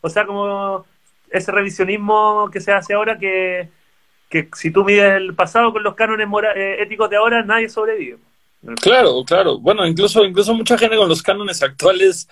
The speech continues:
Speaker 2: no, no sé, o sea... Eh... Creo que justo todo este tema de la cultura de la cancelación es, es algo que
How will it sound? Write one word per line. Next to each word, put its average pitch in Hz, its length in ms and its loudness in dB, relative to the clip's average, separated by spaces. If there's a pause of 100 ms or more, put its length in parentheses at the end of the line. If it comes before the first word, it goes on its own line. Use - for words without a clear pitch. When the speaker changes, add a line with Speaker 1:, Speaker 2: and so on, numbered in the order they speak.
(680)
Speaker 2:
no, 143 140 0 (100)
no 180 160 4
sé, 196 280 6
o 175 100 6
sea... 175 500 4 (220)
Eh... 147 520 0 (840)
Creo 240 260 4
que 202 100 -4
justo 240 300 -2
todo 262 120 6
este 240 200 0
tema 208 240 0
de 208 80 2
la 175 100 4
cultura 170 360 2
de 220 60 6
la 143 140 2
cancelación 147 1000 -4 (180)
es, 143 580 0
es 143 580 2 (160)
algo 160 300 4
que 135 480 2